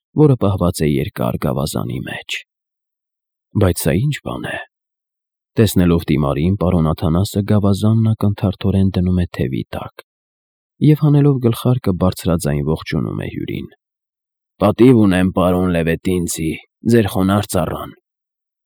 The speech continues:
"Բարև, Աթանաս", պատասխանում է Տիմարը։ "Դու ինչ է, գեշեֆտի հետևից ես գնում"։ Հա, հա, հա, շողոքորթությամբ ծիծաղում է Բրազովիչը,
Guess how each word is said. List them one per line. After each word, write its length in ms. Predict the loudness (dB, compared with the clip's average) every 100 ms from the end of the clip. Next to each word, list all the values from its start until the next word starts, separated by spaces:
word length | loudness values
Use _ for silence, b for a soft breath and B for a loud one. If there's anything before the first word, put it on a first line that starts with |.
| _ _ 0
"Բարև, 360 | 2 4 4 2
Աթանաս", 520 | 0 -4 -6 -6 -10 -16 _ _ _ -2
պատասխանում 580 | 0 0 -2 -6 -4 -4
է 60 |
Տիմարը։ 440 | -4 -8 -6 -10 -10 _ _ _ 0
"Դու 160 | 4
ինչ 220 | 4 2 -4
է, 140 | -6 -8 _ _ _ 0
գեշեֆտի 580 | 2 4 2 0 2 2
հետևից 440 | 2 0 0 0
ես 160 | -2 0
գնում"։ 340 | -2 -2 -10 _ _ _ _ _ -2
Հա, 140 | 2 2
հա, 160 | 0
հա, 180 | -2 -6 -10 _ _ _ _ -2
շողոքորթությամբ 880 | 2 2 2 0 0 -2 0 0 0
ծիծաղում 440 | -2 -2 -2 -2
է 60 | -4
Բրազովիչը, 800 | -2 -4 0 0 0 -2 -2